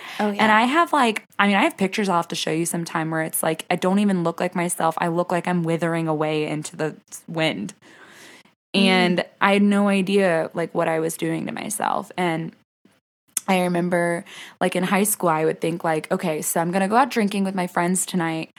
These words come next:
Speaker 2: but I'm gonna make sure I drink enough to throw up so that I don't have to have any of the calories, but I can still have a good time."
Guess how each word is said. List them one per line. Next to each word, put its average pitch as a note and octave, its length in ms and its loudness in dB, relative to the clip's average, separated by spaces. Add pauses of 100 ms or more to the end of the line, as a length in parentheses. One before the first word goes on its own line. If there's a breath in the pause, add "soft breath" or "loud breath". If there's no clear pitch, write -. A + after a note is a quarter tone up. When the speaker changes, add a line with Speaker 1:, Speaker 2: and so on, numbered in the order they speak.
(120 loud breath)
Speaker 2:
but F#3 60 -2
I'm F#3+ 80 2
gonna F#3+ 100 4
make G#3 160 2
sure A#3 140 0
I A3+ 60 2
drink F#3+ 240 0
enough F3 200 -2
to F3+ 80 -4
throw E3+ 220 0
up E3 160 0
so - 140 -6
that E3 120 -2
I D#3+ 60 -2
don't D#3+ 160 -2
have E3+ 140 -4
to E3+ 80 -8
have D#3+ 160 0
any D#3+ 160 -4
of D3+ 40 -8
the D#3 60 -6
calories, D#3 800 -2
but - 100 -4
I E3 40 -6
can D#3+ 120 -6
still D#3 220 -4
have D#3 100 -6
a - 20 -10
good - 120 -8
time." - 460 -6